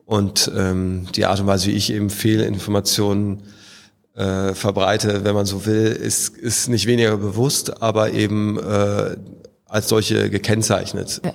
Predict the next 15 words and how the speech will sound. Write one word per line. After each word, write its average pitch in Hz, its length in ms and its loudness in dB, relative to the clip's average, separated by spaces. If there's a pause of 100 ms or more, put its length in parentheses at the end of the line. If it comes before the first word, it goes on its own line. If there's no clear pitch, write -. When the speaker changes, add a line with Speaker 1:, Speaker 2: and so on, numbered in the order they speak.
Speaker 1:
und 98 360 -8
kommuniziert 98 720 0
im 98 400 -4 (120)
Kunstkontext. 104 960 0
Speaker 2:
Mhm. 170 140 -2 (640)
Speaker 1:
Und 101 240 0
meine 98 240 2
Hoffnung 107 260 4
ist 101 80 0
im 107 80 0
Grunde, 104 200 2
dass 98 140 2
sich 104 140 0
dadurch, 104 560 2
äh, 101 460 2